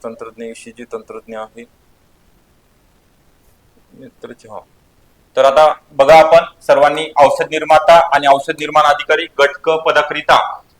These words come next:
जो सिलेबस आहे, शंभर प्रश्न असणार आहेत. किती? शंभर प्रश्न, दोनशे गुण म्हणजे एक प्रश्न तुम्हाला दोन गुणाकरिता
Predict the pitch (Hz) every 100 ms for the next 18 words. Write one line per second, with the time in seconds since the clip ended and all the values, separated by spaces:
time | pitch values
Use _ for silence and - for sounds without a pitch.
0 | _ 139 139 147 156 156 160 160 151 175
1 | - 160 151 160 165 170 156 175 170 -
2 | 165 160 160 - _ _ _ - 160 220
3 | 220 - - - 175 170 165 180 156 160
4 | 165 165 165 160 156 165 - 160 170 156
5 | 156 156 214 - - _ 147 151 175 160
6 | 160 156 151 147 175 214